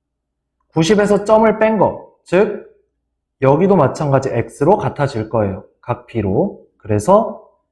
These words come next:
이렇게 같아진다는 얘기죠. 됩니까? 그래서 같은 각을 찾아서 우리가 삼각비를 한번 구해보자라는 문제였고요. 문제로 한번 가보겠습니다.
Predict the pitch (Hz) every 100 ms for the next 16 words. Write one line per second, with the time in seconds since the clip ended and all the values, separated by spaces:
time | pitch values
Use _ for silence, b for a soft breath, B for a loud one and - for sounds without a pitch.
0 | _ - 233 233 139 160 180 160 180 151
1 | 104 110 95 98 _ _ _ _ _ _
2 | _ _ _ _ _ - 160 196 175 175
3 | - - - 175 - 156 - 247 240 220
4 | 214 214 262 269 254 185 202 120 135 143
5 | - 247 247 262 247 175 175 165 156 147
6 | - 262 - 123 180 139 - - 127 147
7 | 110 113 151 143 - 165 185 B B B
8 | B 151 190 254 226 - 135 170 208 131
9 | 101 98 190